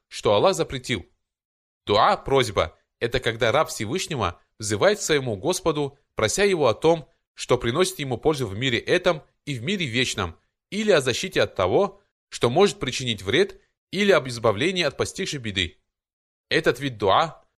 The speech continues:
наполняет сердца надеждой на милость Всевышнего и страхом перед его наказанием, а также смирением перед ним. Всевышний Аллах сказал: "Ваш Господь сказал:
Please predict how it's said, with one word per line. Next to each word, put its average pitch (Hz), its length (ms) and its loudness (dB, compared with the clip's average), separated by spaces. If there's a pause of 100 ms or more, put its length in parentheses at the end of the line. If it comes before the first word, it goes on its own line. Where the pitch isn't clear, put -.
(120)
наполняет 123 520 0
сердца 143 320 0
надеждой 131 500 -2
на 120 100 -2
милость 143 340 -4
Всевышнего 101 640 -6 (300)
и 127 40 -8
страхом 165 440 0
перед 131 180 -6
его 117 180 -2
наказанием, 98 640 -4 (380)
а 98 140 -2
также 180 340 2
смирением 135 520 -4
перед 110 260 -6
ним. 90 240 -8 (920)
Всевышний 117 480 -6
Аллах 151 220 2
сказал: 107 560 0 (300)
"Ваш 120 300 2
Господь 135 380 0
сказал: 113 600 -2